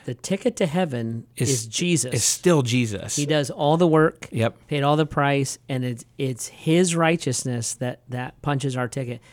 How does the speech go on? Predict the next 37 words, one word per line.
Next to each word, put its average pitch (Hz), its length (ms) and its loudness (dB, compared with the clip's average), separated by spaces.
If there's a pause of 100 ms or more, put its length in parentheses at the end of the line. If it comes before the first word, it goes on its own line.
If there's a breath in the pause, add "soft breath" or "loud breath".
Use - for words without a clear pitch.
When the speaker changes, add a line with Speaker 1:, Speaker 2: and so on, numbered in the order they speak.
(140 soft breath)
Speaker 1:
It 139 80 -2
has 139 180 -2
nothing 180 460 2
to 175 80 2
do 160 160 0
with 127 180 -4
us. - 300 -12
Speaker 2:
Right. 95 260 -6 (680 soft breath)
Speaker 1:
And, 151 200 -2
and 143 200 2
this 175 220 4
is 202 160 2
where 143 480 2 (160)
I, 160 100 -12 (100)
I 156 100 2
think - 220 -4
the - 60 -20
church 160 380 0
is, 139 160 -2
we 180 140 0
could 214 120 2
do 160 120 2
another 143 320 2
episode 123 680 -4
on 120 200 -4
just 127 180 -8
how 131 160 -6
the 123 100 -4
church - 480 -8
views 131 840 -4
sin 127 640 -2
and 131 100 -4
has 135 220 -2
interacted 127 380 -2
Speaker 2:
Mm-hmm. 117 100 -2
Speaker 1:
with 113 140 -6
sin, 123 360 -6